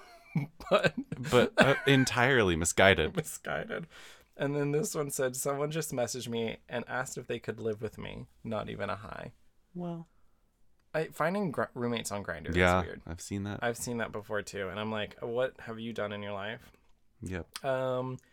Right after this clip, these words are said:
Speaker 1: so I also have some more screenshots from our lovely hetero, um, contributor today.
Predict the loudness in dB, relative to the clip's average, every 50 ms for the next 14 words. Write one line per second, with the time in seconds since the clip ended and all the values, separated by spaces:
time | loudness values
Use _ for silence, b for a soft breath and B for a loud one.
0 | b b b b b b b b -10 -8 -4 -2 0 2 2 2 0 0 -2 -4
1 | -6 _ _ _ _ _ -8 -6 -6 -6 -6 -6 -6 -6 -6 -6 -6 -8 -8 -8
2 | -6 -6 -6 -6 -6 -8 -8 -8 -8 -8 -8 -6 -6 -4 -6 -6 -8 -10 -10 -8
3 | -8 -8 -8 -6 -6 -4 -2 -2 -2 -2 -2 -4 -6 -8 -10 _ _ _ -12 -8
4 | -8 -8 -6 -4 -4 -4 -4 -4 -6 -6 -6 -8 -8 -10 -12 -14 -18 -20 -14 -10
5 | -8 -6 -4 -2 -2 -2 -2 -4 -4 -6 -6 -8 -12 _ _ _ _ _ _ _
6 | -20 _ _ _ -10 -8 -6 -6 -6 -8 -10 -12 -12 -14 -14 -14 -16 -16 -20 _
7 | _ _ _ _ _ _ _ _ _ _ _ _ -20 -20 -18 -16 -12 -10 -10 -8
8 | -8 -8 -6 -4 -4 -4 -4 -6 -6 -6 -6 -6 -4 -6 -8